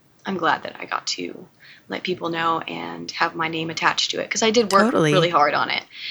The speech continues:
Speaker 1: <laughs>
Speaker 2: I mean, and that's something that you can just take with you going
Speaker 1: Mm-hmm.
Speaker 2: forward. Like,
Speaker 1: Yeah.
Speaker 2: Rivers Cuomo had me do something for him. Like, any
Speaker 1: Yeah.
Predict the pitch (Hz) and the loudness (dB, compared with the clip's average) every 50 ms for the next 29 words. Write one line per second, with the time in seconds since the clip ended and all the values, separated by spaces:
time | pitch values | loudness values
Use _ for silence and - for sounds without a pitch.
0 | - - - - - _ - - - - 220 208 - 208 202 196 185 185 185 185 | -12 -12 -14 -16 -8 _ 0 0 2 4 2 4 4 4 4 4 4 4 4 4
1 | 185 180 - - - - - 202 190 185 185 185 - - - 214 214 202 196 185 | 2 0 -2 -6 -10 -4 0 2 4 4 4 2 2 0 2 2 2 4 4 4
2 | 180 185 180 180 180 180 170 - - _ _ - - 185 - - 175 - - 196 | 4 4 4 4 4 2 0 -2 -6 _ _ 0 2 2 2 4 2 2 2 2
3 | 175 170 165 - - - 165 - - 165 202 214 - - 147 131 147 156 160 160 | 2 0 -2 -2 -2 -2 -2 0 2 2 2 2 2 2 4 4 4 2 2 0
4 | - - 160 160 156 160 156 160 - - 202 175 139 139 143 151 151 - 151 151 | 0 2 2 2 2 2 2 4 6 6 6 6 6 4 2 2 2 2 2 2
5 | 147 - - - - - - 190 190 180 170 165 185 185 185 - - - - - | 2 0 -6 -16 -16 -8 -4 0 2 2 2 2 0 -2 -8 -16 -20 -20 -20 -20
6 | _ - 175 165 180 185 175 - - - 180 185 175 175 170 165 190 - _ _ | _ -8 -2 2 2 2 2 0 0 0 2 4 4 4 4 2 0 -4 _ _
7 | _ _ _ _ - 156 175 180 175 185 180 160 170 175 196 208 - 156 156 156 | _ _ _ _ 0 2 2 4 4 4 4 4 4 4 4 4 2 0 0 2
8 | - 143 147 - 151 147 156 143 139 143 143 147 143 143 139 - - - - 233 | 0 -2 0 2 2 4 4 4 4 4 4 4 4 2 2 0 -4 0 4 6
9 | 226 214 208 208 208 208 | 8 8 8 6 6 4